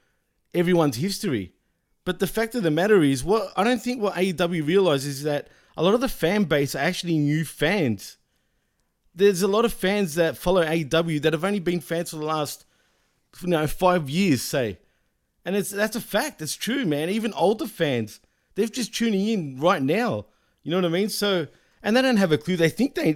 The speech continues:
have a clue, but they really don't have a clue. So I, I just don't understand why they don't ha-, do little things like explain who this guy is, where he came from, why he's there.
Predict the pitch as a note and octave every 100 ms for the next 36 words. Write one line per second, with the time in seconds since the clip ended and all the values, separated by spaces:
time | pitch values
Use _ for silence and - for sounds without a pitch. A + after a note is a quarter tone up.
0 | C3 B2 C3+ C3 - B2+ C#3 - _ _
1 | _ _ - F#3+ F#3+ G3 F#3 G3 F3+ E3
2 | E3 E3+ C#3 B2+ F#3+ A3+ A#2+ - _ _
3 | _ _ _ _ - - G3+ G3 F#3 G3+
4 | F3+ G3 G#3+ B3 A#3+ G#3 - G#3 F#3 E3+
5 | F#3+ F#3 E3+ F3+ D#3+ C3+ D#3 C#3+ E3 F3
6 | F3+ G3 E3+ F#3 D#3+ C#3+ C3 C#3+ C#3+ C#3
7 | - - D#3+ F#3 D3+ B2 B2 _ _ _
8 | _ _ - A3+ G3+ F#3 - D#3 C#3 C#3+
9 | C#3 B2 F3+ G3 D#3+ D#3+ C#3+ C3+ D3+ D3+
10 | C3 C#3+ F#3 D#3+ C3 B2 C3+ D3